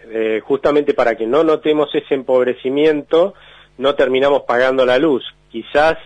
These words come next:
lo lógico sería que, porque nos va a costar a todos, ¿sí? La clase media, y bueno, que dejemos, no sé, algún otro gasto superfluo, ir a comer afuera,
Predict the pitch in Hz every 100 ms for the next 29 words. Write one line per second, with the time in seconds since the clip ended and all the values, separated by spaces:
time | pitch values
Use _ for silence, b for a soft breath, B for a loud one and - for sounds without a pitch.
0 | - b b - 123 127 151 - 143 135
1 | 131 131 147 147 - 127 139 156 - b
2 | b - - 110 110 101 117 110 - -
3 | 113 113 - 175 151 135 156 170 - -
4 | 107 123 165 113 - 104 101 101 98 110
5 | 107 123 139 156 143 143 170 202 - B
6 | B B 123 135 113 104 110 107 139 139
7 | 135 - - 104 113 - 107 - - 101
8 | 110 110 131 135 131 117 131 123 - 127
9 | 117 B B B - 117 - 139 135 -
10 | 139 139 - 113 117 117 113 123 120 -
11 | 135 135 135 131